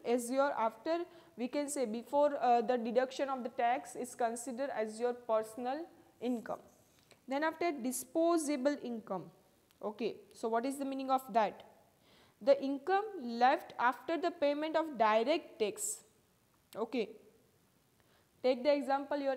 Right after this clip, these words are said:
income tax, right? So after the payment of your income tax, whatever the income left for you from the personal income is called your disposable income. It's a very important term,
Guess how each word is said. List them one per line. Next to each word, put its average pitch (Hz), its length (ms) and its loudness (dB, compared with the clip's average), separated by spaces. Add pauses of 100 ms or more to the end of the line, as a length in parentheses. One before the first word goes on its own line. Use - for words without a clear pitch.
income 247 360 -4
tax, - 260 -10
right? 214 240 2 (380)
So 370 480 0 (320)
after 240 420 0
the 359 380 2 (240)
payment 294 400 0
of 277 200 0
your 320 220 0
income 277 480 -2
tax, 220 340 0
whatever 240 400 4
the 311 160 -2
income 262 480 -2
left 240 300 2
for 285 300 4
you 269 320 0 (420)
from 269 220 2
the 277 80 4
personal 277 560 2
income 220 420 -2
is 254 160 -4
called 269 340 6
your 269 160 2
disposable 233 1040 -2
income. 202 440 -8
It's 214 180 -10
a 220 60 -12
very 233 260 -2
important 269 500 -2
term, 302 200 0